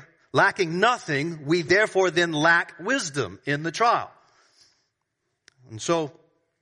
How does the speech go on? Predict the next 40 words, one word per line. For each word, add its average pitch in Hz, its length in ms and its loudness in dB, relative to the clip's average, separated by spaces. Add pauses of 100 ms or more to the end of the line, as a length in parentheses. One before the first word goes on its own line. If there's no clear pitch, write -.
(200)
James 190 400 2
tells 170 240 2
us 190 100 -4
how 165 180 2
to 190 80 2
move 165 460 0 (240)
towards 202 540 2
lacking 156 440 0
nothing 185 360 -2 (1000)
by 151 240 2
recognizing 180 840 0
our 190 240 2
lack 135 500 0
and 131 220 -4
ask 170 340 0
God 123 300 -2
that 147 100 -2 (160)
doesn't 139 440 -2 (100)
lack 98 280 -6
for 101 200 -18
anything. 92 360 -16 (160)
Did - 80 -20
y'all - 140 -20
catch - 260 -4
that - 380 -4
connection 175 400 -2
there 190 200 -6 (180)
between 139 180 -4
four 165 200 -2
and 156 80 -6
five? 175 420 -2 (1040)
So - 120 -4
I 170 80 2
can't 214 300 -2
tell 220 160 2
you, 190 100 2
friends, 147 300 -2
how 175 300 -2
many 202 160 -2
times. 143 460 -4